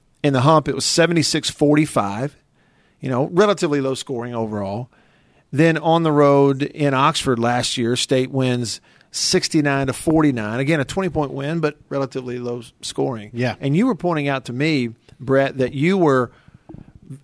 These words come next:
Speaker 1: quite literally very close to being in diapers.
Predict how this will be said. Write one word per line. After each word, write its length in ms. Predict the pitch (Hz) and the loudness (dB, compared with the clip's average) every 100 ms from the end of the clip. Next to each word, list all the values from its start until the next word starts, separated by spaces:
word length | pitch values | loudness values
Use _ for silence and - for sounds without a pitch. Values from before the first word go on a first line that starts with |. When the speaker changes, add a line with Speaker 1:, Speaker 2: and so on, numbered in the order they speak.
| _ _ _ - | _ _ _ -2
Speaker 1:
quite 360 | 202 262 262 185 | 4 4 4 2
literally 840 | 139 185 240 156 104 - - _ _ _ 135 | 4 4 4 2 -2 -10 -20 _ _ _ -10
very 540 | 120 151 208 220 220 | 0 4 6 6 4
close 440 | 220 202 208 180 - | 2 2 4 2 0
to 120 | 143 | 0
being 320 | 156 170 165 | 2 2 0
in 160 | 160 151 | 0 2
diapers. 640 | 147 151 - 82 - | 4 2 -2 -12 -14